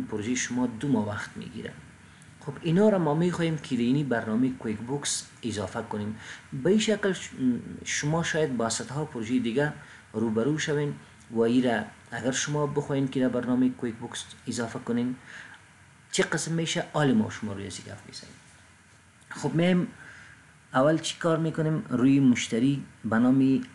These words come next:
علی احمد کلیک می‌کنم، بعد از میم در نیو کستومر و در اینجا اد جاب یا جابز کلیک می‌کنم. وقتی که شما روی اد جاب کلیک کردین،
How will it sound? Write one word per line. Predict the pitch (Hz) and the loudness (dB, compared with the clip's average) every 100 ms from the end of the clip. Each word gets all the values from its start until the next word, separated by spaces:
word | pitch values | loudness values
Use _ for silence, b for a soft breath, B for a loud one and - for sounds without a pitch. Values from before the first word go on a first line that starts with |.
| - | -10
علی | 120 110 | -2 -2
احمد | 107 110 127 127 - - - - - - | 0 2 2 2 -4 -20 -20 -20 -20 -6
کلیک | - 156 151 | 0 0 2
می‌کنم، | 151 143 156 151 - - | -2 0 -2 -2 -4 -4
بعد | 110 127 | 0 2
از | 127 113 | 2 4
میم | 127 135 | 4 4
در | 113 | 6
نیو | 113 131 | 6 4
کستومر | 127 131 - 139 135 | 0 -6 -2 0 2
و | 117 | 2
در | 104 | 2
اینجا | 117 143 143 143 - - | 2 2 0 -4 -8 -6
اد | 127 139 - - - | -2 -2 -6 -18 -10
جاب | 101 120 123 123 - | -2 0 0 -2 -8
یا | 123 107 | -8 -6
جابز | 98 110 110 - | -2 -2 -2 -6
کلیک | 101 95 | -8 -10
می‌کنم. | - - - - - - B B B B B B _ | -12 -14 -14 -14 -16 -20 B B B B B B _
وقتی | 160 180 - 165 | -2 -2 -2 -6
که | 170 160 | -2 -2
شما | - 151 151 151 | -2 -2 -2 -2
روی | 135 135 127 | 2 2 2
اد | 131 143 | -2 -4
جاب | - 139 135 | -2 -2 -2
کلیک | 131 127 | -2 -2
کردین، | 110 101 127 | 0 2 0